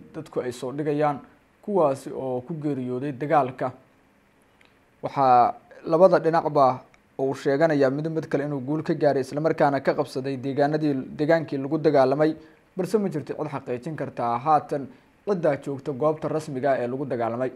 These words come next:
Laba aag ayuu dagaalku ka socday shalay ilaa iyo maanta, waxaana jira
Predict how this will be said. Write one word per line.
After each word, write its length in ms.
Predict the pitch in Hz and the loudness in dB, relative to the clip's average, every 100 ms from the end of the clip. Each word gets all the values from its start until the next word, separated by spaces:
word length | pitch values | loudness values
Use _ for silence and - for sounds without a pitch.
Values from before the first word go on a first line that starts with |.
| - _ _ _ - | -14 _ _ _ -4
Laba 160 | 160 202 | 0 4
aag 160 | 175 139 | 2 2
ayuu 180 | 139 | -2
dagaalku 380 | 139 151 143 139 135 | 0 2 2 0 -8
ka 100 | 160 | -8
socday 480 | 160 135 147 151 - | -6 -2 -2 -2 -6
shalay 260 | - 165 147 | -2 -2 0
ilaa 200 | 143 139 135 | 0 0 0
iyo 160 | 123 | -4
maanta, 440 | 127 151 151 156 - - _ _ | -2 -2 0 -4 -4 -16 _ _
waxaana 400 | - 160 147 143 | -6 -2 -2 -2
jira 320 | 131 143 127 | -6 -6 -6